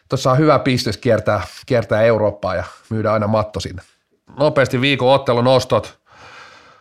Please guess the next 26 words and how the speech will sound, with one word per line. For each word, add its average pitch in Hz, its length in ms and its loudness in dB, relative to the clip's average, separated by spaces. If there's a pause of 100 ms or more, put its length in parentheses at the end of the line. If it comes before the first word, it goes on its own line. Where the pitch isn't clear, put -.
(720)
Öö, 139 360 8 (180)
yritin 139 280 2
käydä 135 220 4
pääsarjaa 123 720 4
ja 117 160 2
vähän 120 180 4
alemmas, 117 440 2
mut 117 120 -6
kyllä 160 140 0
mä 151 60 4
menen 147 200 4
ihan 143 220 4
tonne, 123 300 2 (1300)
mä 113 100 2
menen 117 160 4
itse 131 200 0
asiassa 110 140 0
taas 131 180 4
tonne 104 280 0 (380)
kakkosdivisioonan, 123 1120 2 (500)
kakkosdivisioonan 135 720 2
ja 117 60 4
Pohjois-Suomen 127 680 4
lohkoon, 120 560 4 (800)
lohkoon, 127 540 4
ja 113 300 0